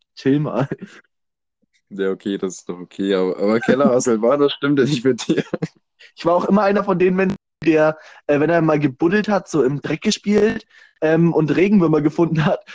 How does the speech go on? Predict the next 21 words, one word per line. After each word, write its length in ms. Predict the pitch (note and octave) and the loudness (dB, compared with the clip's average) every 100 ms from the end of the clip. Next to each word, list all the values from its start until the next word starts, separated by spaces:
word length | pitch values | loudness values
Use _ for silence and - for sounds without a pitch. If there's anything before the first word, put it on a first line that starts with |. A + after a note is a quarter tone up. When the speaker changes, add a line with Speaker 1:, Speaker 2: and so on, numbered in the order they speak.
| - - | -14 -4
Speaker 1:
keine 260 | G3 G#3 | 0 2
Ahnung, 240 | F#3 G3 G3 | 2 2 0
was 120 | G3 | 0
mir, 100 | G3+ - _ _ _ _ _ _ _ _ _ - | -4 -6 _ _ _ _ _ _ _ _ _ -6
die 60 | G3 | 0
immer 140 | G3 | 2
in 80 | F#3 | 2
die 100 | F#3+ | 4
Hosentasche 520 | F#3+ G#3 F#3+ F#3 F3+ | 4 4 2 0 0
gesteckt 400 | E3 - - G3+ | -2 -2 -2 0
und 80 | A#3 | 2
hab 80 | F3+ | 2
mich 100 | F3 | 2
dann 160 | F3+ E3+ | 0 2
gewundert, 460 | F3+ F3 F#3+ F#3+ - | 2 2 2 0 -2
warum 220 | D3+ F3 | -2 0
die 80 | F3 | 0
nicht 160 | E3+ | 2
mehr 120 | E3+ D3+ | 2 2
gelebt 360 | D3 D3+ E3+ | 2 2 2
haben. 340 | C3+ A#2 C3 | 0 0 -2